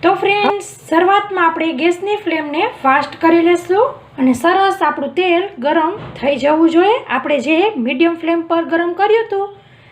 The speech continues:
તે almost ઠરી ગયેલા જેવું જોઈએ છે, એટલે ફાસ્ટ ફ્લેમ પર થોડીક વાર માટે રાખીશું, એટલે કે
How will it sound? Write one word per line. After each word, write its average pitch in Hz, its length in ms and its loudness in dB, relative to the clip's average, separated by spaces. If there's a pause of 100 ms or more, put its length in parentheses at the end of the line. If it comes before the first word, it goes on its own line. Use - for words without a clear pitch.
(180)
તે 381 260 0
almost 370 720 0
ઠરી 294 160 2
ગયેલા 311 260 2
જેવું 320 300 4
જોઈએ 349 260 2
છે, 359 180 2 (560)
એટલે 269 140 -2
ફાસ્ટ 381 400 -4
ફ્લેમ 320 280 -2
પર 339 280 0 (320)
થોડીક 359 300 0
વાર 370 120 4
માટે 285 280 -2
રાખીશું, 294 960 0 (480)
એટલે 359 260 0
કે 359 220 2